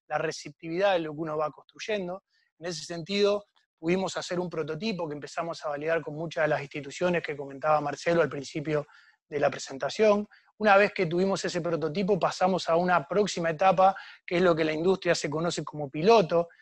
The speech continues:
que son las pruebas Friend and Family, donde empezamos a hacer pruebas con compradores y vendedores de la industria para, de vuelta, escuchar sus opiniones,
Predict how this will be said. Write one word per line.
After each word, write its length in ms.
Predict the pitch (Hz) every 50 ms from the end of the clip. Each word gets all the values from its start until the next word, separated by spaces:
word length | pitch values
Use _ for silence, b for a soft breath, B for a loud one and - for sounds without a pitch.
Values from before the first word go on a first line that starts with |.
| b b _
que 80 | _
son 300 | - - - 175 175 170
las 160 | 160 156 160 -
pruebas 360 | _ 175 185 185 175 156 - -
Friend 360 | - - - 180 185 190 180
and 140 | 160 160 147
Family, 480 | - - 202 214 185 170 160 160 160 156
donde 440 | 151 151 147 151 165 185 190 185 B B B B B B
empezamos 540 | 165 - - 156 - 196 190 202 185 -
a 20 | 170
hacer 240 | 156 - 185 175 170
pruebas 300 | - 196 208 202 - -
con 160 | - 165 151
compradores 640 | 147 - 156 147 139 156 160 170 185 196 196 - -
y 60 | 165
vendedores 640 | 156 151 151 151 160 170 180 180 180 175 156 - _ _ _ _ _ _
de 100 | 170 147
la 60 | 151
industria 560 | 151 160 185 247 254 254 - 202 208 208 196
para, 260 | - - 165 156 160
de 80 | 151 151
vuelta, 480 | 165 185 214 226 220 180 185 214 214 214 b b b b
escuchar 460 | - 170 - _ 165 143 - 202 208 190
sus 240 | - - 165 -
opiniones, 580 | 160 147 - 165 185 208 220 214 214 214 175 165